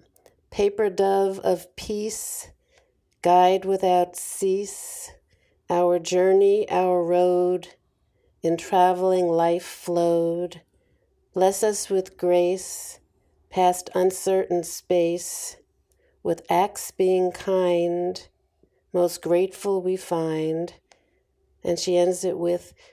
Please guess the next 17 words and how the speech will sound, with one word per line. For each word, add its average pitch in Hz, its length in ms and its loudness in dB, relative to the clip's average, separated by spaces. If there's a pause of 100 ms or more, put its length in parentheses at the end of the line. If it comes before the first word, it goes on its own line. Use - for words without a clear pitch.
(180)
"May 185 240 2
this 202 260 -6
dove 190 320 2
always 202 480 2
lead 202 380 0
you 196 220 0
in 185 160 2
the 175 60 -2
direction 180 640 -2
of 170 240 -6
peace, 208 400 -8
my 165 180 -2
friend. 160 640 -2 (580)
Blessings, 190 800 0 (640)
Mindy 185 400 2
Journey." 165 640 2
And 165 220 -2